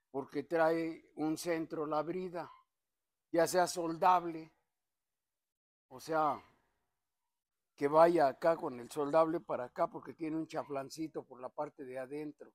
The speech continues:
del frente de la brida, o por la parte de atrás, que también se va a soldar, ¿sí? Pero cuando es este tipo de tubos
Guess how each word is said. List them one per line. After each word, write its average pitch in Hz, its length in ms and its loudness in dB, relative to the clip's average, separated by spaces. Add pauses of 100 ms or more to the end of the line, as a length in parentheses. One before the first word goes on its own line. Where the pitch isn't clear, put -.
(720)
del 127 260 -10
frente 160 560 -4
de 127 120 -8
la 131 160 -2
brida, 151 500 -4 (600)
o 123 120 -8
por 131 220 -8
la 127 160 -6
parte 139 360 -4
de 127 140 -10
atrás, 147 460 -6
que 113 100 -14
también 123 260 -14
se 135 120 -10
va 120 100 -8
a 123 40 -12
soldar, 151 460 0 (1120)
¿sí? 151 260 -10 (480)
Pero 135 180 -4
cuando 160 260 2
es 208 160 6
este 208 260 2
tipo 208 380 2
de 175 140 2
tubos 208 520 4